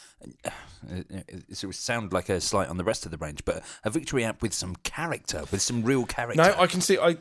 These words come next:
Speaker 2: I can totally see. You know, the V thirty obviously came about because of, you know,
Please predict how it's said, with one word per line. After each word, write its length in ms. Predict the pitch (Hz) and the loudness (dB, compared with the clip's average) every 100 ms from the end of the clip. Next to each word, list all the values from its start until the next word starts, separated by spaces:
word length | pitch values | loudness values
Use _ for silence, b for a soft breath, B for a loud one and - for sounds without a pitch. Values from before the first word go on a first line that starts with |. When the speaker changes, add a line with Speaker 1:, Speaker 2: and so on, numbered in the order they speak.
| - | 2
Speaker 2:
I 120 | 160 | 2
can 160 | 156 151 | 4 4
totally 260 | 165 147 | 4 4
see. 160 | 131 160 | 0 0
You 160 | 147 | 6
know, 160 | 156 135 | 8 8
the 240 | 120 139 | 6 4
V 180 | 135 170 | 6 6
thirty 340 | 147 165 151 131 | 8 8 8 4
obviously 220 | 123 131 | 2 0
came 160 | 139 131 | 2 4
about 260 | 131 123 | 4 2
because 340 | - - 117 113 | 0 0 0 2
of, 240 | 110 - - - - - - | 0 0 -12 -14 -14 -18 -4
you 100 | 123 | -2
know, 160 | 98 | 0